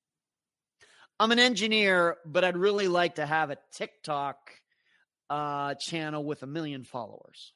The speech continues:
where I, you know, don't do engineering. I do crazy stuff on there.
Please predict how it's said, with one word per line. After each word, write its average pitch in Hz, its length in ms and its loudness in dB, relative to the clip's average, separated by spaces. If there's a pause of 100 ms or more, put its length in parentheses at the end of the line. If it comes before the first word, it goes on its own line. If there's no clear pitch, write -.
(340)
where 151 260 -2
I, 165 240 2 (240)
you 156 100 -10
know, 143 220 -6
don't 170 360 -4
do 175 200 -4
engineering. 139 840 -10 (580)
I 151 720 -2
do 143 120 -6
crazy 139 400 -6
stuff - 340 -10
on 101 120 -20
there. - 100 -20